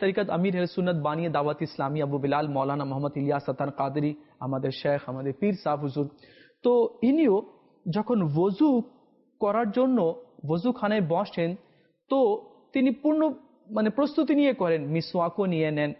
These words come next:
আর ধীরে ধীরে, হ্যাঁ, আহ, আর, আহ, ওযুর যে পরিপূর্ণ যে হক রয়েছে, সেটা তিনি আদায় করেন।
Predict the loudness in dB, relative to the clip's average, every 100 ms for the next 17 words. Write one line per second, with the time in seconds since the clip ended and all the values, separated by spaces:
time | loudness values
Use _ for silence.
0 | _ _ _ _ -4 0 0 -2 0 2
1 | 2 0 0 2 0 -4 _ _ _ -2
2 | -2 -4 -12 -20 _ -2 0 0 -2 0
3 | 0 0 2 2 4 2 0 -6 -8 -4
4 | 0 0 2 2 2 4 4 2 -2 -2
5 | 0 0 2 2 2 0 0 0 0 0
6 | 2 2 0 -4 -6 -6 -4 -2 -2 -2
7 | -2 -8 _ -4 -2 -2 -2 -2 -4